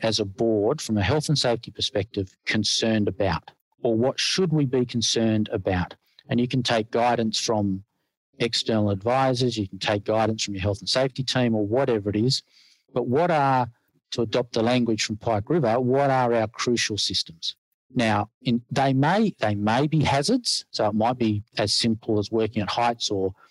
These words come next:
release of hydrocarbons or underground rockfall, so specific hazards. But I think particularly as you get larger, I think the, the conversation needs to turn more to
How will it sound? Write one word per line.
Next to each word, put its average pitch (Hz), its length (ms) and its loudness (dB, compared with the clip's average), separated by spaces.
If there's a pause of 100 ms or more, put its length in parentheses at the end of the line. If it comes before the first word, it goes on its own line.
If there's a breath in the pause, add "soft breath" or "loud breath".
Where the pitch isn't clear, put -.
(100)
release 117 380 2
of 104 100 -2
hydrocarbons 113 840 0
or 95 260 0
underground 110 520 0
rockfall, 131 560 0
so 104 160 0
specific 113 560 -2
hazards. 123 520 0 (440)
But 139 160 0
I 139 80 2
think 208 280 0 (400)
particularly 156 480 0
as 131 120 0
you 156 60 2
get 156 160 0
larger, 120 440 2 (580)
I 120 120 2
think 139 320 0
the, 117 400 0 (320 soft breath)
the - 60 -16
conversation 139 600 2
needs 120 240 2
to - 140 -6
turn 117 360 0
more 117 260 2
to 107 460 0